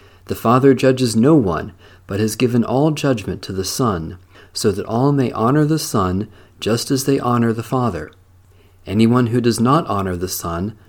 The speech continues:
does not honor the Father who sent him. Very truly, I tell you,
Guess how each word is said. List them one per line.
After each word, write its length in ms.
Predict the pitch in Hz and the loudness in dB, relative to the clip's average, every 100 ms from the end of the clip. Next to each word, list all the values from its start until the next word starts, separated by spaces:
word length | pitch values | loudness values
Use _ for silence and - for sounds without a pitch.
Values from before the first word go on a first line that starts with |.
| - | -12
does 160 | 90 | -8
not 260 | 95 104 110 | -2 0 0
honor 260 | 107 113 110 | 0 2 2
the 100 | 101 | 0
Father 560 | - 127 131 85 85 - | -4 -2 0 -2 -8 -10
who 120 | - | -8
sent 320 | - 131 123 - | -4 -2 -2 -4
him. 240 | - 98 - _ _ _ _ _ _ - | -10 -12 -16 _ _ _ _ _ _ -6
Very 280 | 98 123 | 4 4
truly, 520 | 139 - 151 127 131 151 | 4 4 6 6 2 -2
I 100 | 131 | -6
tell 280 | 131 120 92 | -2 -2 -2
you, 260 | 90 95 | -2 -4